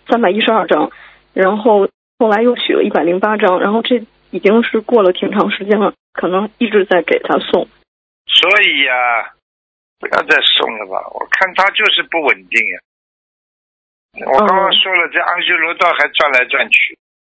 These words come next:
Speaker 2: 不卖账。嗯。
Speaker 1: 哦。
Speaker 2: 你要么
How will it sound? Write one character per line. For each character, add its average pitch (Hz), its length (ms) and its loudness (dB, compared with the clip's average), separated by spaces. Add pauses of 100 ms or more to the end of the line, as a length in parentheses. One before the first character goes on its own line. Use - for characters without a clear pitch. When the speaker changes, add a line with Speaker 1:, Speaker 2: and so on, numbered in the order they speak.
Speaker 2:
不 131 100 -16
卖 127 280 -4
账。 113 260 -10 (1000)
嗯。 202 400 -18
Speaker 1:
哦。 196 500 -4 (1160)
Speaker 2:
你 113 200 -8
要 147 120 2
么 147 100 0